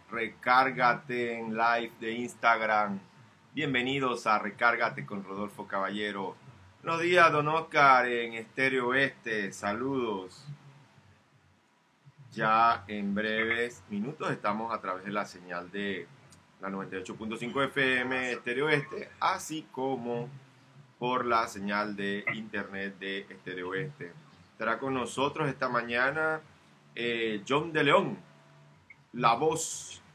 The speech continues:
de un experto en podcast. El tema de hoy es podcast. Vamos a ver qué es eso, cómo es, con qué se come, para qué sirve y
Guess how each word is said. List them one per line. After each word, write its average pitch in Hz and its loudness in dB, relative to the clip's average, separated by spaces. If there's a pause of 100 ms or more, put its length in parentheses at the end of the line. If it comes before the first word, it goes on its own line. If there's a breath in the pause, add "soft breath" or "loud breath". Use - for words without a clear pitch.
(300)
de 120 -2
un 127 0
experto 135 0
en 101 -2 (140)
podcast. - 0
El 107 -6
tema 156 -4
de 127 0
hoy 165 -2
es 135 -8
podcast. - -6 (460 soft breath)
Vamos 139 0
a 127 4
ver 135 0
qué 135 -4
es 147 2
eso, 120 -10
cómo 135 -4
es, 139 -2
con 120 -12
qué 139 -2
se 127 -8
come, 135 -2
para 107 -4
qué 131 -4
sirve 120 -6 (800 soft breath)
y 151 0